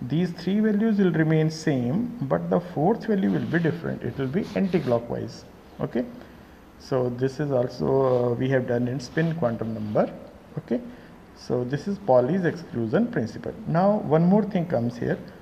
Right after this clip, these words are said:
Why do we call it as exclusion principle? So, uh, uh,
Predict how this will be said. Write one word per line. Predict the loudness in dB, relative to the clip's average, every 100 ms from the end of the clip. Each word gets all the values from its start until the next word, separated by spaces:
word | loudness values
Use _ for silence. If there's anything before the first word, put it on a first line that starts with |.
| -20 -12 -6
Why | 2 4 6
do | 4 2
we | 2 2
call | 6 8 8 6
it | 0 -2 -2
as | 2 4 4 4 0 -4 -4
exclusion | -4 -4 -14 -6 -2 0 2 2 2
principle? | -2 -2 -2 0 0 0 -12 -18 -20 -20 -20 -20 -20
So, | -8 -2 0 0 0 -2 -2 -2 -4 -8 -16 -20 -20 -20 -20 -20 -20 -20 -20 -10
uh, |
uh, | -4 -2 -2